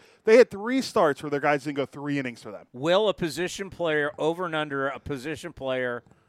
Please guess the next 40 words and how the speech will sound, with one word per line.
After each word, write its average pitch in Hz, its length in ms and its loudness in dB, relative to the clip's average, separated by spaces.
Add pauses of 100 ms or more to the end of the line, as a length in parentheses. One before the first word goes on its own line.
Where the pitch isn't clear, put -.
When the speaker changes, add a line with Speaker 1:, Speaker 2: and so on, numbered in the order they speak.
(140)
Speaker 2:
buying 170 320 -2
or 160 100 -6
selling, 143 520 -4
a 139 80 -10
position 147 460 -8
player 131 260 -4
will 127 140 -6
pitch 127 260 -10
in 113 100 -10
this 107 160 -14
game? 107 240 -16
Speaker 1:
Oh, 147 120 2
buying. 123 260 -2 (260)
Th-, 214 160 2
in, 196 140 4
in 196 120 -4
the, 160 120 2
one 151 180 0
of 185 40 -8
the 170 80 0
Brewers 156 320 -2
games, 170 420 -8
Brewers 139 320 -6
Cubs 151 240 -4
games, 175 360 -8 (680)
they 170 100 2
had 160 80 -2
two 208 160 -8
position 175 360 -4
players 147 280 -2
pitch. 165 240 -6
One 151 120 -2
of 151 60 -4
them 147 80 -4
was 135 100 -4
Eric 135 180 0
Sogard. 156 360 -2 (260)
He 190 140 -2
got 190 220 2
checked - 560 -2